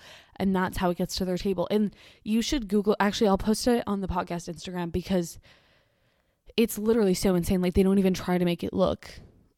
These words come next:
like it's an actual pizza. Like, it, it does look just mismatched completely. And then they, like, reheat it and everything so that it's all warm. It's not like this one random slice is, like, super cold and the rest aren't.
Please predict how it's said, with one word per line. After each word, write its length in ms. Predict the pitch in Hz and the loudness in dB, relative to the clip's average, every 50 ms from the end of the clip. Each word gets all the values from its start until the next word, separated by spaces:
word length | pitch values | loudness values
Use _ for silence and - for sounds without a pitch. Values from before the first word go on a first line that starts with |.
| _ _ _ _ _ _ _ | _ _ _ _ _ _ _
like 240 | 180 185 175 - - | -2 -2 -2 -2 -4
it's 140 | - - 190 | -6 -6 -4
an 40 | 175 | -4
actual 320 | 170 170 - - - - | -4 -6 -6 -8 -6 -6
pizza. 380 | - 190 - - - - - 160 | -6 -6 -6 -8 -8 -6 -4 -2
Like, 220 | 180 190 - - | -2 -2 -2 -2
it, 200 | 190 - - - - | -4 -4 -4 -8 -6
it 200 | 196 196 - 175 | -6 -6 -6 -6
does 280 | - 185 180 180 165 | -6 -4 -4 -4 -6
look 560 | 175 175 185 82 - - - - - - _ _ _ _ _ _ _ _ _ _ _ _ _ _ _ _ _ _ _ _ - - | -8 -8 -8 -8 -8 -10 -14 -18 -20 -20 _ _ _ _ _ _ _ _ _ _ _ _ _ _ _ _ _ _ _ _ -14 -12
just 280 | 190 - 190 175 - - | -6 -4 -4 -4 -2 -2
mismatched 800 | 190 185 180 185 185 - - - - - - - - - - - | 0 0 2 2 0 0 -2 -6 -6 -6 -6 -8 -10 -12 -14 -10
completely. 460 | - 202 185 185 190 - - - - - | -8 -6 -4 -4 -4 -4 -4 -6 -2 0
And 100 | 202 220 | 2 2
then 100 | 233 233 | 6 6
they, 120 | 233 226 | 6 6
like, 140 | 220 214 - 196 | 6 4 0 -2
reheat 480 | 180 202 208 196 - - 185 180 160 | -4 -4 -4 -6 -6 -6 -6 -4 -4
it 100 | 196 - | -4 -4
and 100 | - 226 | -2 -2
everything 520 | 226 220 233 240 233 - 247 240 240 233 202 | -2 -2 0 -2 0 0 0 0 0 -2 0
so 160 | - 202 190 | 0 -2 0
that 280 | 185 175 170 175 - - _ _ - - _ _ _ | 0 -2 -4 -6 -8 -12 _ _ -20 -20 _ _ _
it's 180 | - 196 - 202 | -6 -6 -2 -2
all 200 | 185 180 165 160 | -2 -2 -2 -2
warm. 500 | 160 165 185 180 135 117 - 175 185 190 | -4 -4 -4 -2 -2 -2 -2 -4 -4 -4
It's 180 | - 175 - | -4 -4 -2
not 140 | 196 185 147 | -4 -2 0
like 140 | 180 180 185 | 0 0 0
this 220 | 190 180 175 - | 0 0 -2 -2
one 260 | 180 175 175 170 175 | -2 0 0 0 0
random 280 | 165 175 175 165 175 170 | -2 -4 -4 -4 -4 -6
slice 260 | - 175 170 160 - | -4 -6 -6 -6 -8
is, 120 | 170 - 175 | -10 -8 -8
like, 140 | 170 - | -8 -6
super 340 | - - - 175 - - - | -6 -4 -4 -4 -4 -6 -10
cold 420 | - - - 180 90 90 92 - - | -8 -4 -4 -4 -2 -2 -4 -4 -4
and 100 | 175 170 | -4 -4
the 80 | 170 | -2
rest 280 | - - 185 - - - | -2 -4 -4 -4 -6 -8
aren't. 360 | - 175 170 175 180 208 - | -8 -8 -8 -8 -8 -10 -12